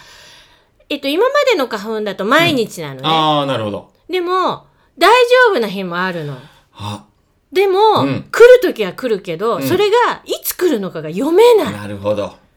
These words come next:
Speaker 2: 一番厄介なパターンや。
Speaker 1: そう。で、目、目は今日かゆい。目はかゆい。
Speaker 2: <laughs> 今日かゆいんですね。
Speaker 1: 今日かゆい、目は。
Speaker 2: え、その、かゆくない日もあるの？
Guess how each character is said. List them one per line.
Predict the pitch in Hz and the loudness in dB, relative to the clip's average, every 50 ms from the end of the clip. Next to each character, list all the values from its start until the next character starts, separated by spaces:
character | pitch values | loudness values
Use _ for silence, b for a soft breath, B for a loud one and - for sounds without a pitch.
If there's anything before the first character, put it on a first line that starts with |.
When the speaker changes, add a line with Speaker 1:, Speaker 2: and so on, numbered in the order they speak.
| _ _ - | _ _ -20
Speaker 2:
一 | - - - 160 | -16 -14 -10 -8
番 | 147 175 170 170 165 147 | -6 -6 -6 -6 -4 -2
厄 | 147 165 156 - | -2 -2 -2 -2
介 | - 143 123 | -4 -2 -2
な | 107 98 | -4 -6
パ | 101 104 | -8 -8
タ | 101 - 107 | -4 -4 -4
ー | 98 | -4
ン | 95 95 | -4 -6
や。 | 85 - - _ _ _ | -12 -16 -20 _ _ _
Speaker 1:
そ | - - - - - - - 294 311 330 339 320 294 269 233 214 | -20 -20 -18 -18 -16 -10 -4 -2 0 2 2 2 2 2 2 0
う。 | 220 | -2
で、 | 226 330 330 | -2 -2 -2
目、 | 330 370 403 427 453 440 - - | 0 0 2 2 0 0 -2 0
目 | 349 427 523 523 | 2 4 4 4
は | 453 392 - | 2 0 0
今 | - 320 269 | -2 -2 -2
日 | 214 | -2
か | - 190 180 | -2 -6 -10
ゆ | 160 156 147 | -10 -10 -12
い。 | 139 - - _ _ _ _ _ _ _ _ | -14 -18 -20 _ _ _ _ _ _ _ _
目 | 285 349 427 480 | -2 2 4 4
は | 480 466 | 4 4
か | 156 - 202 214 | 2 2 0 0
ゆ | 180 | 0
い。 | 170 | 0
Speaker 2:
<laughs> | |
今 | 156 180 208 | -2 -2 -2
日 | - - | -2 0
か | - 240 | 2 2
ゆ | 220 165 | 2 0
い | 131 | -2
ん | |
で | 113 - | -6 -8
す | - 107 | -10 -10
ね。 | 101 104 - | -8 -4 -2
Speaker 1:
今 | 415 427 | -2 -2
日 | - | -2
か | - 226 208 | -4 -6 -8
ゆ | 175 160 151 | -8 -8 -8
い、 | 151 | -10
目 | 170 185 185 165 | -8 -8 -8 -10
は。 | 147 139 - - | -10 -10 -2 0
Speaker 2:
え、 | 269 254 - - - _ 208 226 196 208 | 0 0 0 -4 -18 _ -20 -20 -16 -14
そ | 196 190 240 | -6 -4 -2
の、 | 240 233 233 233 160 151 - | -2 -2 -4 -6 -8 -12 -8
か | - - 262 | 2 4 4
ゆ | 269 - | 6 6
く | 247 | 2
な | 233 226 226 | -2 -2 -2
い | 226 | -2
日 | 220 254 | -2 -2
も | 202 131 104 | -2 -2 -2
あ | 101 | -4
る | 104 | -6
の？ | 98 - - | -10 -14 -16